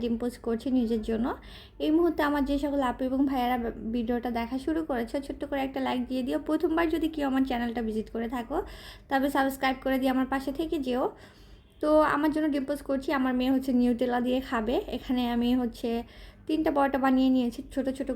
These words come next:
করে। আর এই বাসায় আসার পর পানির সমস্যা এত বেশি ভুগছি, এটা আরও বলার মতো না। এখন আবার পানি শেষ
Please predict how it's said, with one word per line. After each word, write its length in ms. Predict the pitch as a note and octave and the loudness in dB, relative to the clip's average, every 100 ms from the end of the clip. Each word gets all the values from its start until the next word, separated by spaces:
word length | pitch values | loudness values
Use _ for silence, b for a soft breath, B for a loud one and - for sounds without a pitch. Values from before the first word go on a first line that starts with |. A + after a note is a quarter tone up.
| C4 | -4
করে। 180 | A#3+ D4+ - B B B B A#3 | -2 -4 -6 B B B B 0
আর 80 | A#3 A#3+ | 2 2
এই 60 | C4 | 2
বাসায় 220 | C4+ C4+ B3+ | 2 0 -4
আসার 140 | C4+ | -4
পর 80 | C4+ C4+ | -4 -2
পানির 220 | A#3+ B3+ C4 | 0 0 0
সমস্যা 320 | B3+ C4 C4+ A#3 | 0 0 0 -2
এত 60 | G#3 A3+ | 0 -2
বেশি 140 | B3+ B3 | -2 -2
ভুগছি, 280 | B3+ - - - | -2 -4 -4 -4
এটা 120 | A3+ | -2
আরও 100 | A3 A3 | 0 2
বলার 220 | A#3+ B3+ C4+ | 2 2 0
মতো 140 | C4 A3+ | -2 -4
না। 60 | A#3+ B3 | -2 -4
এখন 140 | B3 A#3+ | -2 -2
আবার 140 | A#3 A#3+ | -2 -2
পানি 140 | A#3 A#3 B3 | 0 0 0
শেষ 120 | B3 | -4